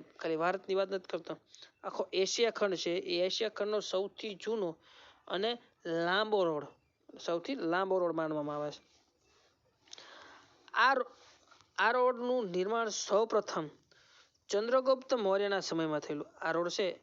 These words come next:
એ બનાવવાની શરૂઆત જે છે એ ચંદ્રગુપ્ત મૌર્યના સમયની અંદર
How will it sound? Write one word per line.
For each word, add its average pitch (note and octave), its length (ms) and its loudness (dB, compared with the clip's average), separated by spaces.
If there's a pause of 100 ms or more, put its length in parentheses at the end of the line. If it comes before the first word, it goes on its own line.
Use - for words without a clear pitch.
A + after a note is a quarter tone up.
એ E3+ 160 -8
બનાવવાની F3 360 -2
શરૂઆત F#3+ 380 0
જે A3 120 -2
છે G3+ 140 -4 (420)
એ F#3+ 140 -8
ચંદ્રગુપ્ત F#3 560 0
મૌર્યના F3 500 0
સમયની E3+ 420 -2
અંદર D#3 240 -4